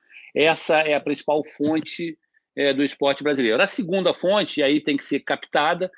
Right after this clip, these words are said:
é o que nós chamamos de a Lei Rouanet do Esporte, né? A Lei Rouanet do Esporte, ela dá um percentual, ela dá não, as empresas podem, é, vamos voltar atrás, as, as federações, confederações, clubes, et cetera,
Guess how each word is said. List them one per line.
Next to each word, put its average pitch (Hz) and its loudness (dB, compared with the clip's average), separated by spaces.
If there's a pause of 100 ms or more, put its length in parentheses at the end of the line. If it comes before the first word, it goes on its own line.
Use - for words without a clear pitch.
(220)
é 151 0
o 139 -2
que 165 -4
nós 165 0
chamamos 156 0
de 160 2
a 151 4
Lei 160 2
Rouanet 170 2
do 180 -6
Esporte, - -4 (220)
né? 120 -2
A 123 0
Lei 143 2
Rouanet 147 2
do 139 -6
Esporte, 165 -2 (240)
ela 156 2
dá 147 2
um 156 0
percentual, 147 -2
ela 131 2
dá 151 0
não, 117 -4
as 117 -2
empresas 139 -2
podem, 120 -2 (460)
é, 120 2 (360)
vamos 131 -2
voltar 139 2
atrás, 110 2
as, - -2
as - -8 (340)
federações, 160 2
confederações, 143 -2
clubes, 143 0
et 131 -2
cetera, 120 0